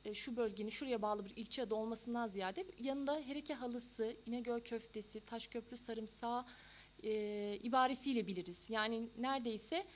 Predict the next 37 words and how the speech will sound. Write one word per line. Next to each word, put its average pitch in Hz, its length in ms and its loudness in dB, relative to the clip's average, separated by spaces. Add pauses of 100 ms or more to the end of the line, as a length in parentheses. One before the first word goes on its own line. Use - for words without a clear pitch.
(300)
e, 214 200 -2
bu 294 140 0
ürünler, 233 600 0 (260)
e, 127 680 -6
ilçelerin 269 520 0 (840)
daha 277 220 2
ö-, 262 160 4
e, 226 180 2
ön, 254 320 0
ön 262 120 0
plana 254 240 -2
çıkmasına, 226 460 -2
yani 233 220 4
bir 285 80 2
anlamda 247 360 2
tanıtım 294 320 -2
elçisi 247 400 0
olmuşlar 202 520 0
ve 359 140 0 (320)
ilçenin 294 400 -2
önüne 311 260 0
çıkmışlar 170 540 -2
resmen. 240 400 -6 (380)
E, - 120 -4 (300)
yani 285 260 4 (140)
coğraf-, 254 520 2
kaynaklandıkları 269 840 0
coğrafyanın 262 720 2
da, 403 160 0
e, 247 200 0
tanıtımını 269 400 0
yaparlar. 180 420 0
Bu 233 100 -8
turizm 247 340 -2
işlevinde 240 480 0
de 185 100 -2
buna 175 200 -2